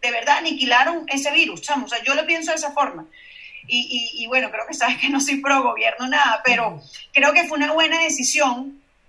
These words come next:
Speaker 1: En esos primeros días fallecieron dos vecinos míos.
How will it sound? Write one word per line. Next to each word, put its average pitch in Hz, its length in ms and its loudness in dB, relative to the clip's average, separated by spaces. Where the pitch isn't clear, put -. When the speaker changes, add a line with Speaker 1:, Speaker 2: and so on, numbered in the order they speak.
Speaker 1:
En 285 160 2
esos 311 240 0
primeros 285 480 -2
días 311 400 -2
fallecieron 254 720 -2
dos 302 180 2
vecinos 285 420 -4
míos. - 400 -10